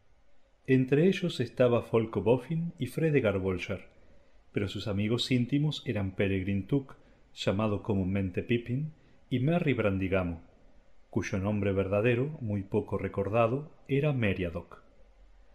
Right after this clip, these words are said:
Frodo correteaba con ellos por la comarca,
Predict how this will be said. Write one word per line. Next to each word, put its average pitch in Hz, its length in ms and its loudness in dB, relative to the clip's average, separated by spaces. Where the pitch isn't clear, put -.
Frodo 180 420 2
correteaba 117 640 2
con 101 140 -2
ellos 110 280 -6
por - 200 -4
la 87 100 -4
comarca, 110 560 -2